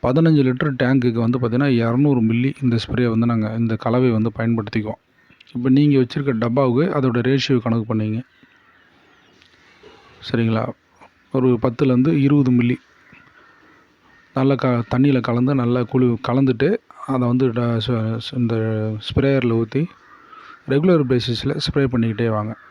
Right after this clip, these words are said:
இது மாதிரி பண்ணிக்கிட்டே வந்தீங்க அப்படின்னா, நல்ல எஃபெக்டிவா இருக்கும். இது கூட என்ன பண்ணுங்க, அ, கலக்கும்போது கொஞ்சமா என்ன பண்ணுங்க, ஒரு அஞ்சு மில்லி, அஞ்சு மில்லி வேப்ப எண்ணெய் சேர்த்து கலந்து ஸ்ப்ரே பண்ணுங்க.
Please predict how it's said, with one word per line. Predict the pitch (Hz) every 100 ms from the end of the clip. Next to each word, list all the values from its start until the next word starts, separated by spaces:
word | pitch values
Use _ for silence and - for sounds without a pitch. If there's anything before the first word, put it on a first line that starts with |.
| -
இது | 135 131
மாதிரி | 135 151 -
பண்ணிக்கிட்டே | 127 127 117 127
வந்தீங்க | 113 113 113
அப்படின்னா, | 107 107 104 135 170 _ _ -
நல்ல | 117 123 120
எஃபெக்டிவா | - 120 - 117
இருக்கும். | 110 143 143
இது | 127 120
கூட | 156 175 147
என்ன | 127
பண்ணுங்க, | 117 117 123 151
அ, | 123 113 127
கலக்கும்போது | 139 135 117 113 143 196 _ - - - - - - -
கொஞ்சமா | 147 151 156
என்ன | 147 131
பண்ணுங்க, | 117 143
ஒரு | 139
அஞ்சு | 123 123
மில்லி, | 120 123 131
அஞ்சு | 117 110
மில்லி | 113 139 131
வேப்ப | 131 143 120
எண்ணெய் | 113 113 131
சேர்த்து | 123 131 123 123
கலந்து | 107 113 123
ஸ்ப்ரே | - 117
பண்ணுங்க. | 110 104 101